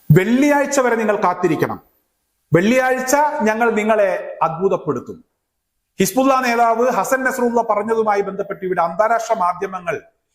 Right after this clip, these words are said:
ഏറ്റവും അവസാനം പുറത്തുവിട്ടിരിക്കുന്ന വാർത്തകളാണ്. നേരത്തെ അദ്ദേഹം ഒരു കാര്യം വളരെ വ്യക്തമായി പറഞ്ഞിരുന്നു. അതായത്, "ഞങ്ങൾ നിങ്ങളെ അത്ഭുതപ്പെടുത്തും, ആശ്ചര്യപ്പെടുന്നതിന് വേണ്ടി നിങ്ങൾ കാത്തിരിക്കുക.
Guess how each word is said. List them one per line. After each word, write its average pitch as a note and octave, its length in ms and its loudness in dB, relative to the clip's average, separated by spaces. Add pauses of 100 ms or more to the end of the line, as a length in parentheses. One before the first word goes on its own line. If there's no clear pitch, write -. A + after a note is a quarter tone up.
(140)
ഏറ്റവും B3 440 2
അവസാനം B3 540 0
പുറത്തുവിട്ടിരിക്കുന്ന G3 800 -4
വാർത്തകളാണ്. D3 560 -4 (1040)
നേരത്തെ A#3+ 320 2
അദ്ദേഹം A#3+ 540 0 (340)
ഒരു G#3 180 4 (420)
കാര്യം G#3 280 2
വളരെ G3+ 200 2
വ്യക്തമായി F#3+ 440 0
പറഞ്ഞിരുന്നു. D3 540 -6 (720)
അതായത്, A3+ 280 2
"ഞങ്ങൾ A#3+ 320 2
നിങ്ങളെ B3+ 320 0
അത്ഭുതപ്പെടുത്തും, A3 880 -2 (220)
ആശ്ചര്യപ്പെടുന്നതിന് A3 840 -2
വേണ്ടി G3+ 240 0
നിങ്ങൾ F#3 220 -8
കാത്തിരിക്കുക. E3+ 840 -6